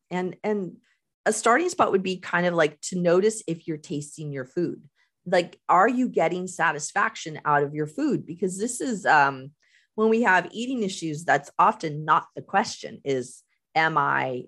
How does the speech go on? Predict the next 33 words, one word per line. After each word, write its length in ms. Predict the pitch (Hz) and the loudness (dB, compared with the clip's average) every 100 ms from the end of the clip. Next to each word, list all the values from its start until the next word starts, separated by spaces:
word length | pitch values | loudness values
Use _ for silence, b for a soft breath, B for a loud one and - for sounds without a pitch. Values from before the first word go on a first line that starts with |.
| _ | _
feeling 300 | 165 139 127 | -6 -6 -6
satisfied 640 | - 139 208 214 - 123 | 0 2 2 0 -4 -4
with 160 | 135 - | -6 -8
my 140 | 139 123 | -8 -8
food? 280 | - 143 - | -4 -6 -2
It's 220 | 165 - | -4 -4
how 180 | - 143 | -10 -6
many 160 | 143 113 | -6 -6
calories 600 | - 147 151 151 151 147 | -2 4 6 4 2 0
is 220 | 139 143 | -2 0
it? 300 | 143 131 - b b b | 0 0 -4 b b b
How 140 | 165 | 0
can 160 | 180 160 | 2 2
I 60 | |
eat 300 | - 175 - | 2 -2 -4
the 80 | 156 | -4
least 320 | 156 170 175 | -2 -2 -4
amount 220 | 160 147 | -4 -4
of 80 | 147 | -6
calories? 840 | - 156 147 143 143 143 143 143 b b b b 156 | -2 0 2 2 0 0 -2 -6 b b b b 6
Um, 580 | 147 143 135 135 135 - _ _ - | 8 8 6 2 -6 -12 _ _ -2
get 160 | 190 190 | 2 4
the 80 | |
most 240 | 156 165 170 | 6 6 6
amount 200 | 147 143 | 2 2
of 100 | 143 | 2
food 300 | 160 156 147 | 4 2 0
for 80 | 123 | -2
the 80 | |
least 180 | 143 165 | -2 0
amount 200 | 147 135 | 0 0
of 40 | - | 0
calories? 560 | 135 143 139 143 139 | 2 4 4 2 -2